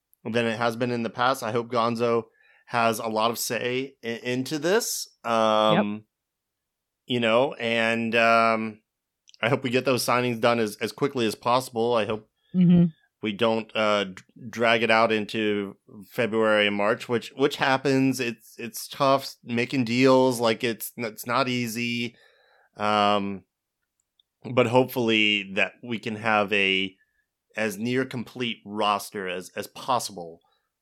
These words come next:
Speaker 1: uh, by the
Speaker 2: Yeah,
Speaker 1: time
Speaker 2: at the
Speaker 1: we
Speaker 2: beginning,
Speaker 1: host,
Speaker 2: at the
Speaker 1: uh,
Speaker 2: beginning of the
Speaker 1: Sporting Kansas
Speaker 2: season.
Speaker 1: City. Hey, starting off with a,
Speaker 2: Hey.
Speaker 1: a home match. Haven't done that since
Speaker 2: That's
Speaker 1: what, our
Speaker 2: excellent.
Speaker 1: inaugural
Speaker 2: The, the
Speaker 1: two thousand seventeen?
Speaker 2: opening season. Yeah,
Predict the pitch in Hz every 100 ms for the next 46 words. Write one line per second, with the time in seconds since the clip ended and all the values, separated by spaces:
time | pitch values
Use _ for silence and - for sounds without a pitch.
0 | _ 90 87 87 95 95 - 269 202 208
1 | 220 226 202 196 277 254 233 214 220 202
2 | 202 214 226 214 196 180 180 - 185 160
3 | 135 123 - 139 233 208 - 220 233 226
4 | 254 226 _ _ _ - 151 196 196 233
5 | 440 269 202 180 170 160 156 156 127 _
6 | _ _ _ _ 143 123 - 185 220 220
7 | 226 196 247 285 - 160 127 - _ _
8 | _ _ 165 160 349 120 104 170 165 -
9 | - 120 113 143 196 220 277 - - 180
10 | 180 185 180 180 180 160 180 208 226 208
11 | 214 214 202 214 226 262 330 349 226 311